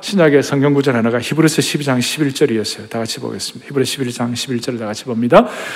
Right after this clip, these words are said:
"무릇 징계가 당시에는 슬퍼 보이나 후에 그로 말미암아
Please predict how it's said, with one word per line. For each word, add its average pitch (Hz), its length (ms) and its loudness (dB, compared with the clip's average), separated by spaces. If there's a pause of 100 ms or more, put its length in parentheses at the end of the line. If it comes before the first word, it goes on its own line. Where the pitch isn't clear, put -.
(200)
"무릇 190 640 8
징계가 139 960 6
당시에는 123 800 4 (1600)
슬퍼 - 340 -2
보이나 104 420 -4 (580)
후에 190 960 8
그로 160 200 8
말미암아 123 1040 2